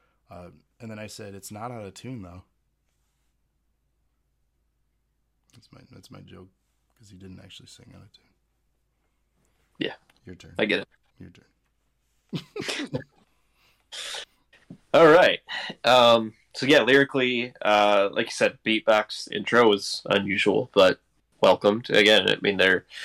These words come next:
Speaker 2: it's not anything where they, they overdo it. They, they kinda still find their way back to their sound, and they don't go too far off the rails. Um, so yeah, I mean, lyrically, it, it kind of, it sounds like they're mentioning, you know, about,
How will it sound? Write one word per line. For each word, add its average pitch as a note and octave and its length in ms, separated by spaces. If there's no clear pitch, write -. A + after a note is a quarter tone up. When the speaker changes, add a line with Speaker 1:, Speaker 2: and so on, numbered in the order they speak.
Speaker 2:
it's G2 160
not A2+ 140
anything G2+ 340
where G2 120
they, F#2+ 480
they G#2 160
overdo G2+ 420
it. - 180
They, G2+ 200
they - 180
kinda G#2 300
still G#2 400
find G#2 200
their F#2+ 80
way F#2+ 160
back F#2+ 280
to F2+ 60
their F2 140
sound, F2 480
and G2 100
they F2+ 80
don't F#2 280
go F#2+ 360
too G#2+ 160
far F#2+ 220
off F#2 140
the F#2+ 100
rails. F#2 500
Um, G2+ 540
so - 140
yeah, C3+ 200
I A2+ 80
mean, B2+ 140
lyrically, F3 580
it, - 100
it A2 280
kind C3 180
of, A#2 100
it G2 400
sounds C3 580
like F#2 380
they're G2 220
mentioning, F#2+ 680
you G#2 80
know, F#2+ 120
about, F#2 340